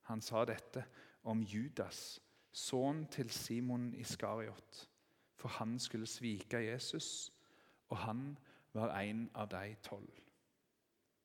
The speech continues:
Denne dagen så er vi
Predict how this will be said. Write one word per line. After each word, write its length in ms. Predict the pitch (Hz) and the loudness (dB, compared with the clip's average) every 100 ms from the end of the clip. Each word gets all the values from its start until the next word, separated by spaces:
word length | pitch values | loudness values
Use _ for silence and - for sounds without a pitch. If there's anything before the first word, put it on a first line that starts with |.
| _ _ _ _ _ _ - _ - _ _ _ _ _ _ _ _ _ _ _ - _ _ _ - - - - - - - - - - - - _ _ - - | _ _ _ _ _ _ -20 _ -20 _ _ _ _ _ _ _ _ _ _ _ -18 _ _ _ -20 -20 -20 -20 -20 -20 -20 -20 -20 -20 -20 -20 _ _ -4 8
Denne 220 | 139 123 | 10 12
dagen 300 | 143 139 147 123 | 10 8 8 6
så 140 | 131 | 6
er 140 | 120 123 | 8 10
vi 120 | 131 | 10